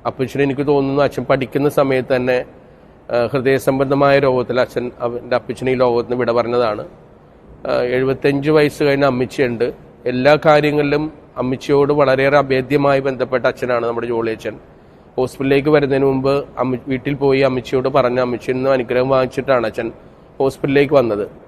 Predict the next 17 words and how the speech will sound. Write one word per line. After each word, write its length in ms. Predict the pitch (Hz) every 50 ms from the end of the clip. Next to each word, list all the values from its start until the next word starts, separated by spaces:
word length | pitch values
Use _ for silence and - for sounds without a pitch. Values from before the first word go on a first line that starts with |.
| - - - - - - - - - - - - - - -
പക്ഷേ 260 | - 143 - - 156 151 147 135 - - - - -
അച്ഛൻ 180 | 135 - - 147 139
ഇത്ര 140 | - 160 156 151
പെട്ടെന്ന് 340 | 160 143 - 156 156 160 165 165
നമ്മളിന്ന് 300 | 156 151 147 143 143 143 151
വേർപിരിയുമെന്ന് 640 | 147 143 143 139 147 139 143 139 135 131 135 135 139 147 - - - - -
നമ്മളാരും 480 | 123 131 135 139 135 135 135 151 151 156 151
നനച്ചിരുന്നില്ല. 600 | 147 135 127 - - 143 127 123 127 120 113 117 120 160 - - - - - - - - - - - - - - - 139
ഇന്നലെ 280 | 131 131 135 135 143 147 147 -
സ-, 140 | - 147 - - 143
ഏ, 20 | 139 139 139 143 131
അച്ഛൻ്റെ 300 | 135 - 147 135 139 139 147
മരണവാർത്ത 580 | 143 135 135 135 135 139 139 135 131 - 147 143
അറിഞ്ഞ 140 | 135 135 139 131
എൻ്റെ 140 | 127 120 131 - 139
മൊബൈലിലേക്ക് 640 | 139 127 131 131 127 127 127 131 131 127 - 143 139 139 135 - - - - - - - 151 - 117 95 - - - 127 120
എത്രയോ 360 | - - - 143 147 156